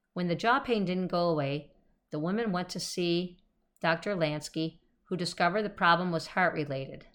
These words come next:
She ended up having bypass surgery because the jaw pain was heart disease,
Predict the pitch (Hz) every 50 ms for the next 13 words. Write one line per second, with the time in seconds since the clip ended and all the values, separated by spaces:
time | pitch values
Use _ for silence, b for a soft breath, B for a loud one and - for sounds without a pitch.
0 | _ _ _ _ _ _ _ _ _ _ _ - - 240 269 277 247 240 247 196
1 | 165 190 208 202 196 190 160 143 170 175 185 180 - 226 202 - - - 156 147
2 | 143 147 143 147 151 151 - 160 139 - 151 143 - 180 170 165 180 170 - 156
3 | 165 156 151 156 151 143 135 139 - - - - _ _ _ _ - - 165 160
4 | 156 - - 151 131 117 127 120 123 - - - - -